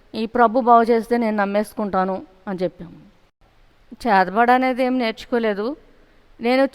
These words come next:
చేసే వస్త్రధారణ అంటే నాకు మా పెళ్ళికి తీసిన పసుపు ముద్ద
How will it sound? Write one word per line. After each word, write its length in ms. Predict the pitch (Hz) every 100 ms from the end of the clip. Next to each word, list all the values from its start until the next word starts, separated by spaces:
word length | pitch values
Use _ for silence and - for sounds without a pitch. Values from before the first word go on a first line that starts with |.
| 262
చేసే 760 | 247 262 311 302 285 269 247
వస్త్రధారణ 600 | 226 220 - 247 269 269 262
అంటే 640 | 247 269 294 254 220 196
నాకు 680 | 202 208 220 214 208 208 220 _ _ _ _ _ -
మా 100 | -
పెళ్ళికి 300 | 170 220 233
తీసిన 260 | 233 254 247
పసుపు 320 | 240 208 233
ముద్ద 180 | 233